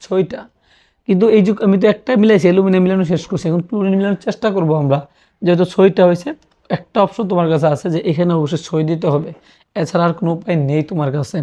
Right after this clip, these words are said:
তারপরে যাও, এখন দেখলা এখানে সিক্স দেওয়ার কারণে বিক্রিয়কে হাইড্রোজেন হয়েছে ছয়টা,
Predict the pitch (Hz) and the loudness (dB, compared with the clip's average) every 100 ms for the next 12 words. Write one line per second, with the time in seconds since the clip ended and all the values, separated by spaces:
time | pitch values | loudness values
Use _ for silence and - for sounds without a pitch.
0 | 147 _ _ 180 151 202 143 135 - _ | -8 _ _ -8 -6 -4 -4 -6 -10 _
1 | _ _ _ - 196 202 220 202 - 208 | _ _ _ 0 2 2 2 2 2 2
2 | 202 - 185 165 196 190 247 226 156 - | 0 0 0 2 2 0 0 0 -2 -4
3 | 156 156 170 208 196 180 165 165 180 170 | -2 -2 0 0 2 2 2 2 2 0
4 | 165 196 - 190 180 226 | -2 -6 -4 -2 0 -2